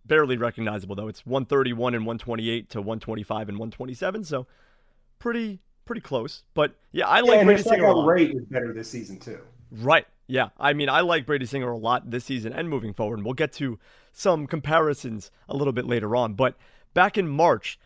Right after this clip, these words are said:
Speaker 1: Steven Gianguspro had an article also on Singer that emphasized he should be adding a third pitch, the changeup, into his arsenal. His changeup is ticked up a tiny bit to eight percent, but it's essentially not there.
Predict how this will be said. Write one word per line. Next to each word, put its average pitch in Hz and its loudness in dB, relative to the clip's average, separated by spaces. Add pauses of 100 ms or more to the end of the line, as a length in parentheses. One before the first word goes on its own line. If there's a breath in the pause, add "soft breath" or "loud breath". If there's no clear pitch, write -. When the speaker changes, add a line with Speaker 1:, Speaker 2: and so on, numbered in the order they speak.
(140)
Speaker 1:
Steven 208 0
Gianguspro 131 -2
had 135 2
an 131 -6
article 151 0
also 143 0
on 135 -2
Singer 147 -4
that 123 0
emphasized 139 0
he 139 -4
should 127 -4
be 135 -2
adding 127 2
a 110 -4
third 135 -2
pitch, - -2
the 104 -8
changeup, 127 0 (120)
into 131 -6
his 123 -2
arsenal. 190 -2 (360 soft breath)
His 185 -4
changeup 196 2
is 165 -2
ticked 180 -4
up 175 0
a 127 -2
tiny 151 -6
bit 135 -4
to 127 -6
eight 139 -4
percent, 131 -4 (300 soft breath)
but - -6
it's 143 -6
essentially 160 -2
not 117 0
there. 127 0